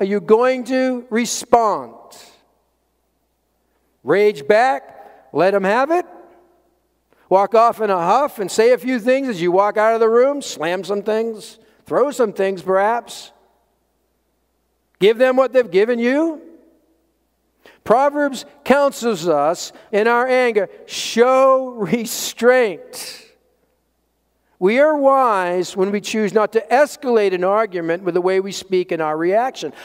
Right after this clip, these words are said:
A soft answer is the way to go to calm the quarrel.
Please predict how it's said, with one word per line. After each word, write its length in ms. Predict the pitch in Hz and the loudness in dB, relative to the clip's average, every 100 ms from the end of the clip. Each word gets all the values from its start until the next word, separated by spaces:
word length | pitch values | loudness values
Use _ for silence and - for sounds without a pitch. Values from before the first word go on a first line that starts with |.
| - | -8
A 80 | 165 | -6
soft 720 | 160 - - 240 262 240 - 247 - | -6 -8 -4 0 0 -2 -8 -18 -8
answer 840 | 196 185 185 - - 131 110 123 - - - | -4 -4 -6 -10 -10 -8 -6 -6 -8 -16 -4
is 180 | 185 165 | -2 0
the 80 | 185 | 0
way 340 | 170 190 208 | 2 0 0
to 120 | 208 | -2
go 300 | 180 156 156 | -2 0 0
to 100 | 165 | -2
calm 520 | 208 - 147 139 151 170 | -6 -4 -4 -2 -4 -4
the 100 | 196 | -6
quarrel. 760 | - 240 302 311 220 123 | -6 -2 0 0 -2 -6